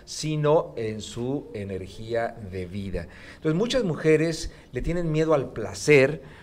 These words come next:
porque dicen, "No, una mujer no debe de sentir placer porque el placer es malo". De hecho, oímos estas palabras que dicen, "placer culposo", <clears throat> o muchas mujeres dicen, eh, "Fue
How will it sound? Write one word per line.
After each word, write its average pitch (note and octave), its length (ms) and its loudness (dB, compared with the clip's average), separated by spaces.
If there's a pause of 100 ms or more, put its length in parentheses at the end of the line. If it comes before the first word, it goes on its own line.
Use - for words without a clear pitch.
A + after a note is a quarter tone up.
(120)
porque C#3 300 6
dicen, D#3 380 0
"No, G3+ 400 6
una D#3+ 240 2
mujer D#3+ 520 6
no B2+ 280 -2
debe C3+ 280 0
de C3 140 -4
sentir A2+ 440 -6
placer E3 540 2 (260)
porque A#2+ 260 2
el G#2+ 100 -4
placer B2+ 480 -2
es C3+ 180 -2
malo". C#3+ 460 4 (460)
De C#3 240 8
hecho, F#3+ 280 2
oímos E3+ 800 4 (280)
estas B2+ 420 0
palabras B2 580 4
que A2+ 160 -2
dicen, B2 400 -2 (300)
"placer D#3 440 6
culposo", E3 960 4 (240)
<clears throat> - 680 2
o C3 80 4
muchas G#3 260 2
mujeres E3 360 4
dicen, D3+ 340 -4 (280)
eh, B2 400 4
"Fue E3+ 240 8